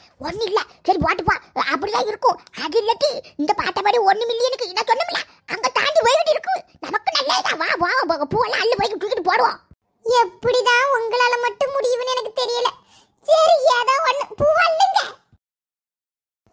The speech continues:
எப்பா, ஏச்சி, அங்கன போய் தாரேன். என் கையால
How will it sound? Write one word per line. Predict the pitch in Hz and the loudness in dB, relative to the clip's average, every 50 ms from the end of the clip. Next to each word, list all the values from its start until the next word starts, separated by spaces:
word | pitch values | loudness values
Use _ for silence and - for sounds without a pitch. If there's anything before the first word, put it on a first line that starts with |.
| _ - 392 381 | _ -12 -10 -10
எப்பா, | 370 - _ - - - - _ _ _ _ _ _ | -10 -6 _ -6 -6 -6 -8 _ _ _ _ _ _
ஏச்சி, | - 370 370 392 - 494 539 523 453 330 285 - _ _ _ _ - | 2 2 2 2 0 -2 -2 -2 -2 -4 -4 -8 _ _ _ _ -6
அங்கன | 349 415 453 466 427 - | -2 0 0 0 0 0
போய் | 508 539 - - | -2 -4 -4 -4
தாரேன். | 453 415 480 508 508 508 403 - - _ - _ _ - 359 370 | -4 -4 -2 -2 -2 -4 -6 -6 -10 _ -20 _ _ 0 0 0
என் | 330 320 403 359 466 | 0 0 -2 -4 -4
கையால | 466 480 480 523 | -2 0 0 0